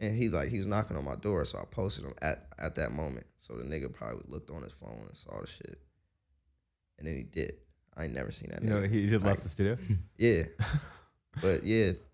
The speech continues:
Speaker 1: that nigga Chasen, he's whack. The owner, Jason Glues, he's a fuck boy. They just want
Speaker 2: <laughs>
Speaker 1: attention.
Speaker 2: Who else recorded at that studio?
Speaker 1: Um, I'ma just say, uh, just me.
Speaker 2: Yeah, there's some, there's a lot of studios in North Hollywood for some. That's where you live.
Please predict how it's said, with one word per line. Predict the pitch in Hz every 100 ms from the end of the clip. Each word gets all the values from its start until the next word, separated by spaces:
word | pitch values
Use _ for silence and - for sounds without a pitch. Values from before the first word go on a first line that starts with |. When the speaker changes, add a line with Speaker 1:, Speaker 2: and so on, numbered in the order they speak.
| _ _ _ -
Speaker 1:
that | 87
nigga | 110 104
Chasen, | - 113 113 113 110 110 - _ _ -
he's | 82
whack. | 67 73 67 - _ -
The |
owner, | 53 107 110
Jason | 104 104 110 110
Glues, | 90 101 95
he's | 110 64
a |
fuck | - - 65 -
boy. | 69 76 - - - - -
They | -
just | 127 127
want | 123 117
Speaker 2:
<laughs> |
Speaker 1:
attention. | 104 127 117 107 107 101 -
Speaker 2:
Who | 139
else | 143 117
recorded | 117 131 117 110
at |
that | 110
studio? | 101 135 107 82 101 101 -
Speaker 1:
Um, | 80 85 71 67 - _ _ _ _ _ _ -
I'ma | 135
just | 123 104 101
say, | 107 98 90
uh, | 90 82
just | 82 82
me. | 80 69 53 - -
Speaker 2:
Yeah, | 107 92 87 -
there's | 64 71 208 -
some, | 123
there's | 98 78 233
a | 127
lot | 110 180
of | 104
studios | - 98 98
in | 95
North | 98 92
Hollywood | 95 87 62
for | 98
some. | 98
That's | 120 123
where |
you | 117 117
live. | 92